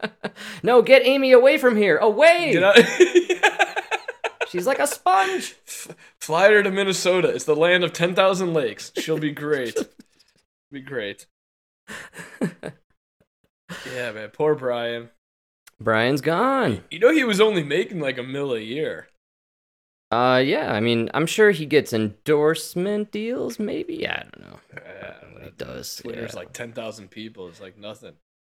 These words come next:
Speaker 1: I, I'll be honest. I think there's nothing, uh, enjoyable about being on T V like that. It just must be so heinous. You're obsessed
Speaker 2: Look
Speaker 1: with
Speaker 2: at
Speaker 1: your
Speaker 2: Tuck-,
Speaker 1: looks.
Speaker 2: look at Tucker Carlson.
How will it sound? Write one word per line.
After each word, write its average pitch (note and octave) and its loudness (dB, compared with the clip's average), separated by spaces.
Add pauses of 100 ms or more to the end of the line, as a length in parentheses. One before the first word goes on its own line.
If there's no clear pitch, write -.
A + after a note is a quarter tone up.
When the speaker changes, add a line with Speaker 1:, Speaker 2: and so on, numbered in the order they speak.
(240)
Speaker 1:
I, F3+ 0
I'll G3 0
be A3 2
honest. A#2+ 0
I A2 0
think A#2+ -2
there's G#2+ 0
nothing, A2+ 0 (500)
uh, G2 -8
enjoyable A2 0
about G2 -2
being G#2 -2
on F#2+ -6
T G#2 -6
V F2+ -8
like D#2 -16
that. - -16 (1040)
It G#2+ -4
just G2+ -6
must G#2+ -2
be - -10
so G2+ -4
heinous. D#2+ -12 (1200)
You're F#2+ -8
obsessed C3+ -2
Speaker 2:
Look E3+ -4
Speaker 1:
with C3 -6
Speaker 2:
at G2 -8
Speaker 1:
your G#2 -8
Speaker 2:
Tuck-, D#3 -4
Speaker 1:
looks. F#3 -4 (560)
Speaker 2:
look E3+ 2
at C#3 -4
Tucker A#2+ -6
Carlson. F2 -16